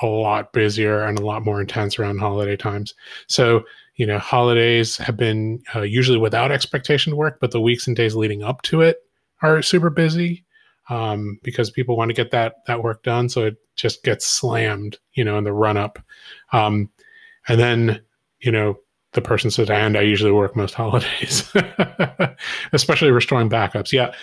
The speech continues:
That, so, you know, I T ops, you know, you, you gotta use that, that time when everybody else is gone to, to do some things. And then the final category, um, holiday actually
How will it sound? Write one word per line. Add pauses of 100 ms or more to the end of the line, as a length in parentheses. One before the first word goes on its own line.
(360)
That,
so,
you
know,
I
T
ops, (420)
you
know,
you,
you
gotta
use
that,
that
time
when
everybody
else
is
gone
to, (120)
to (520)
do
some
things. (360)
And
then (240)
the
final
category, (300)
um, (140)
holiday
actually